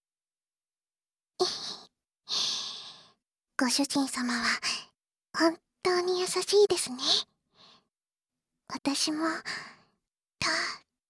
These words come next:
ても嬉しいです。そんな大好きなあなただからこそ、私も、心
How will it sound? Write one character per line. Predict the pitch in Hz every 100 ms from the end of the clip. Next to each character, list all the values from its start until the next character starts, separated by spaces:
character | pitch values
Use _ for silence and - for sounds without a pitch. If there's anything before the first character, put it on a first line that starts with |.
| _ _ _ _ _ _ _ -
て | 359
も | 349 381
嬉 | 370 403
し | 403 466
い | 466
で | 523
す。 | 523 403 - - - - - _ _ _ _ _ _ _ _ _ _ _ _ _ _ _ _ _ _ _ _ _ _ _ _ _ _ _ _ _ _ _ _ _ _ _ _ _ _ _ _ _ _ _
そ | - -
ん |
な | - - - -
大 | - -
好 | - - -
き | - -
な | - -
あ |
な | - -
た | - -
だ | -
か | - -
ら | - -
こ | -
そ、 | - - - - _ _ _ _ _ _ _ _ _
私 | - - - - -
も、 | - - - - - - _ _ _ _
心 | - - - -